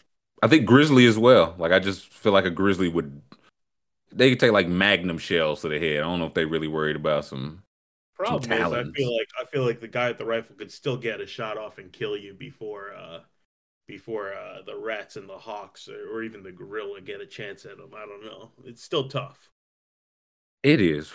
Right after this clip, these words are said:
Speaker 1: What? Okay, since we talking the Eagles, what do we make of these?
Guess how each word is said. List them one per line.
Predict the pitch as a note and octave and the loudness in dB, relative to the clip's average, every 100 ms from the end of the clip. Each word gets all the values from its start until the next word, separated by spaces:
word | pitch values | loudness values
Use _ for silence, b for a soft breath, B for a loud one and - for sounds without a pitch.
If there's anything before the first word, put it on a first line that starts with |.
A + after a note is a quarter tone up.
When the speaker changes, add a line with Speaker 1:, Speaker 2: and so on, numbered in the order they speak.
| - - | -20 -8
Speaker 1:
What? | G#2+ F#3 F3+ - _ _ _ _ _ _ | 0 2 0 -10 _ _ _ _ _ _
Okay, | G#2+ A#2+ A#2 | 2 6 4
since | B2+ A2+ | 4 2
we | A2 - _ | 0 -2 _
talking | - C3+ C3 | 4 6 6
the | F#2 | 2
Eagles, | E2+ C3 G2+ E2+ | 4 2 2 0
what | D#2+ F#2+ | 2 4
do | |
we | G2 G2 | 4 4
make | G2+ G2 | 2 2
of | |
these? | F#2+ F#2+ F#2+ - | 0 0 -2 -6